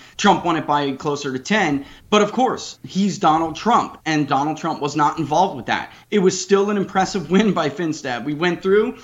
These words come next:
the margins in that district over the last cy-, uh, you know, uh, si-, four cycles or so, going back all the way, uh, actually more, going back to, um,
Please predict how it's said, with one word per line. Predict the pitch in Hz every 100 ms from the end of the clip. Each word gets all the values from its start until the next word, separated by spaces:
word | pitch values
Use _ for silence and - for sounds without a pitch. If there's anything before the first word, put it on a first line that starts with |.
| -
the | 170
margins | 190 165 190 180 160 160 - 190
in | 196
that | 180 170 151
district | 170 147 165 151
over | 165 156
the | 143
last | 151 165 156
cy-, | 156 156 -
uh, | 147 135 143
you |
know, | 151 135
uh, | - 107
si-, | - - - -
four | 190 156
cycles | 170 151 147 139
or |
so, | 131 101 69 - - -
going | - 165 156
back | 156 156 139
all | 143 143
the |
way, | 127 135 135
uh, | - 131 117
actually | 151 156 160
more, | 147 156 127
going | - 143 139
back | 143 143
to, | 156 139 139
um, | 131 127 131